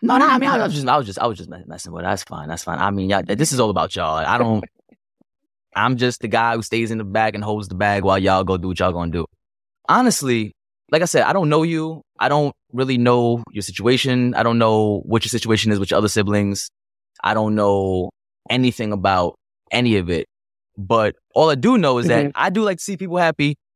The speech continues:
Speaker 1: And Crystal has, there's been, like, when she talks about going on vacation and stuff, she seemed, at times she seemed a little reserved. You know, ob-, obviously, like, like you
Speaker 2: Mm-hmm.
Speaker 1: did, you know, a little bit, uh, you know, hmm, I don't wanna be too,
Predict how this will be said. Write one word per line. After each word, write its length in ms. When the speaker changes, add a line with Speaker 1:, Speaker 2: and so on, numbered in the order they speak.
Speaker 1:
And 460
Crystal 340
has, 420
there's 260
been, 480
like, 140
when 80
she 120
talks 300
about 340
going 220
on 40
vacation 500
and 80
stuff, 240
she 160
seemed, 440
at 120
times 220
she 60
seemed 240
a 40
little 220
reserved. 460
You 80
know, 260
ob-, 240
obviously, 380
like, 200
like 160
you 120
Speaker 2:
Mm-hmm. 60
Speaker 1:
did, 240
you 60
know, 140
a 20
little 220
bit, 160
uh, 260
you 60
know, 280
hmm, 360
I 60
don't 100
wanna 160
be 320
too, 440